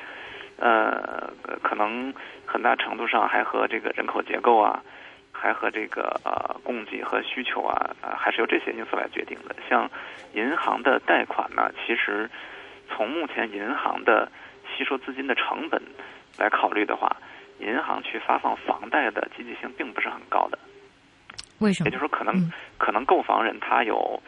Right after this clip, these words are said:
Speaker 1: 很高的积极性去购房，
Speaker 2: 嗯。
Speaker 1: 去申请房贷。
Speaker 2: 嗯。
Speaker 1: 但是银行呢，它没有动力去发放房贷，因为现在资金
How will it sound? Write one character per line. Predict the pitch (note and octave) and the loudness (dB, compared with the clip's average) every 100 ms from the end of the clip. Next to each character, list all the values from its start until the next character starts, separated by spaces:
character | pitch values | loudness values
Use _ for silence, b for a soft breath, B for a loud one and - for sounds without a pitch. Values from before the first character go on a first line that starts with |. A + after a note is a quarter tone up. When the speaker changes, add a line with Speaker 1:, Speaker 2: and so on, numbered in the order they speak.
| B B B - | B B B -10
Speaker 1:
很 | G2+ G2 | -4 4
高 | A2 A2+ | 6 6
的 | A2 A2+ | 2 0
积 | A2 | -8
极 | G#2 G#2 | -12 -10
性 | G#2+ G#2 | -10 -8
去 | - G#2+ A2+ - | -8 -6 -4 0
购 | G#2+ | 0
房， | - - - | 0 -4 2
Speaker 2:
嗯。 | G#3 | 4
Speaker 1:
去 | F3 A2+ G#2 F#2+ G1+ - | 4 0 -4 -6 -8 -6
申 | - G#2 | -4 -6
请 | - - | -8 -10
房 | - - | -8 -2
贷。 | - - - | 0 0 2
Speaker 2:
嗯。 | G3+ E3+ E3+ B - | 4 4 0 B -2
Speaker 1:
但 | C3 | 0
是 | B2+ G#2+ - G2+ - | 0 0 -2 -6 -8
银 | A2 B2+ - | -6 -6 -2
行 | - G#2+ | -2 0
呢， | G#2+ - | -2 0
它 | A2+ | 0
没 | A2 | 0
有 | A2 | -2
动 | A#2+ | -2
力 | G#2+ - | -4 -6
去 | |
发 | A2+ A#2 | -2 0
放 | A#2+ | 0
房 | G#2+ - - | -2 -2 -2
贷， | - B B B B - | -6 B B B B -8
因 | C#3 | -4
为 | D#3 - - | -2 -4 -8
现 | C3+ | -4
在 | C3 G#2+ | 0 0
资 | - D3 C#3+ | 0 -6 -4
金 | C3+ | -6